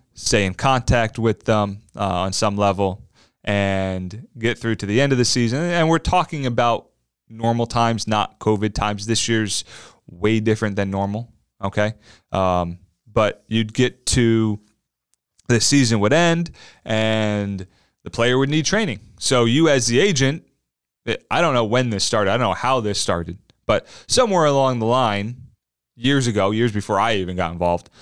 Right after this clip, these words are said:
someone decided that the agent should be the one paying for the player's training. <laughs> So we as the agents would find trainers that, that we liked, that could do a good job, that, that knew N F L combine style training inside and out.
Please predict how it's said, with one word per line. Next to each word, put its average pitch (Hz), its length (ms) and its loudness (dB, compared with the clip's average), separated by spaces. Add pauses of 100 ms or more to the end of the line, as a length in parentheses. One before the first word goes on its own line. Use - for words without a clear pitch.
(160)
someone 147 280 0
decided 131 300 2
that 113 80 0
the 117 120 0
agent 143 300 0
should 135 140 -2
be 127 120 2
the 120 100 4
one 113 160 0
paying 107 320 0
for 101 180 -2
the 98 60 -2
player's 98 340 -2
training. 131 420 0
<laughs> - 60 -20 (180)
So 143 520 2 (480)
we 123 200 0
as 113 120 0
the 120 100 2
agents 143 340 0
would 104 340 -2 (360)
find 120 340 -2
trainers 117 400 -2
that, 101 480 0 (180)
that 95 220 -2
we 92 420 -8 (180)
liked, 123 520 -2
that 98 320 -2
could 101 120 -12
do 101 160 -4
a 95 40 -6
good 90 160 -6
job, 139 460 2
that, 107 320 0 (320)
that 107 200 -4
knew 131 640 2 (220)
N 131 180 0
F 123 180 -2
L 120 200 2
combine 117 580 0
style 107 340 -2
training 98 400 -6
inside 87 340 -4
and 85 100 -10
out. 82 180 -14